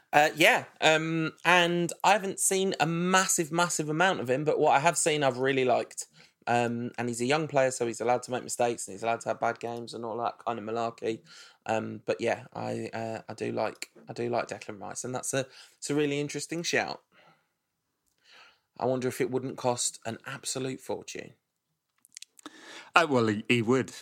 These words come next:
Speaker 2: but, uh, all good players. I mean, especially
Speaker 1: E-,
Speaker 2: being,
Speaker 1: everyone.
Speaker 2: I was gonna say, especially being English, uh, but, uh, of course he's not. <laughs>
Speaker 1: Well, we don't know
Speaker 2: Governor.
Speaker 1: yet. It's, it's not, it's not confirmed one way or another, is it? Um, Aaron Wan-Bissaka uh, who was a player I mentioned in dispatches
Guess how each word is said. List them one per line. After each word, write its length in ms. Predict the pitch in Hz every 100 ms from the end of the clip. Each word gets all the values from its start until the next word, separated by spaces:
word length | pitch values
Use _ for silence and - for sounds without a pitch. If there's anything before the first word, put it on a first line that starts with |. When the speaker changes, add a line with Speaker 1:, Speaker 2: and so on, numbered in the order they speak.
| -
Speaker 2:
but, 240 | 95 - -
uh, 240 | 98 92 -
all 140 | 110 107
good 240 | 104 95
players. 260 | 123 110 98
I 80 |
mean, 220 | 104 95 80
especially 420 | - 104 - -
Speaker 1:
E-, 80 | 117
Speaker 2:
being, 200 | 92 87
Speaker 1:
everyone. 400 | - - 90 -
Speaker 2:
I 40 | 127
was 80 |
gonna 140 | 123 139
say, 180 | 131 123
especially 480 | - - 131 -
being 240 | 123 123 123
English, 460 | 135 139 95 - - _ -
uh, 200 | 95 92 - -
but, 240 | 107 92
uh, 60 | 110 113
of 80 | 127
course 200 | 185 -
he's 160 | 180
not. 400 | 220 208 - - -
<laughs> 60 |
Speaker 1:
Well, 260 | 277 247 160
we 100 | 170
don't 200 | 185 175
know 140 | 175
Speaker 2:
Governor. 360 | 170 165 - 131
Speaker 1:
yet. 100 | 113
It's, 180 | 123 - - - -
it's 200 | 156 -
not, 220 | 170 101
it's 160 | 151 -
not 220 | 175 - _ _
confirmed 540 | - 180 175 165 135 135
one 160 | 135 135
way 100 | 139
or 100 | 139
another, 280 | 143 139
is 120 | 135 131
it? 140 | 104 - - -
Um, 300 | 147 156 151 _
Aaron 240 | - 175 156
Wan-Bissaka 760 | 151 143 - 165 - 117 147 - _ _ _ _
uh, 260 | 123 123 101
who 180 | 123
was 160 | 123 117
a 80 | 117 _ -
player 180 | 127
I 60 | 123
mentioned 400 | 120 113 - 120
in 280 | 120 120 117
dispatches 380 | 127 117 123 -